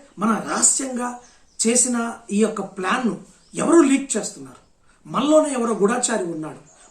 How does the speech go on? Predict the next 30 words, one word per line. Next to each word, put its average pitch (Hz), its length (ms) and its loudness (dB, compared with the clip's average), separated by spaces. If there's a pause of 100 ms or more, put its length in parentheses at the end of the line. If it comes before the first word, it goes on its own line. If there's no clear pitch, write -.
మనలోనే 277 380 0
ఎవరో 233 200 -4
స్పైస్, 202 440 -4
బ్లాక్ 196 300 -4
షీప్ - 340 -6
ఉన్నారు, 180 240 -8 (400)
ఎవరో 302 480 4 (200)
మన 208 180 0
యొక్క 233 280 -4
రహస్యాలను 214 920 -2 (380)
సిరియా, 254 540 0
ఆ, 160 280 -6 (200)
ఆ, 156 160 -8
సిరియా 285 300 0
నుంచి 247 360 0
తీసుకువెళ్ళి 214 640 -4 (260)
ఇజ్రాయెల్ 277 460 4
దేశానికి 196 720 -2 (260)
చేరవేస్తున్నాడు, 180 800 -4 (240)
ఎవరు, 254 360 2
ఎవరు 247 300 -2
అని 208 340 -2 (240)
ఆ 156 80 -14
రాజు 175 340 -2
బుర్ర 202 220 -4
బద్దలు 175 300 -6
కొట్టుకుంటాడు. - 680 -16 (240)
అయితే 165 180 -8
అక్కడ 175 180 -10
ఒక, 170 120 -10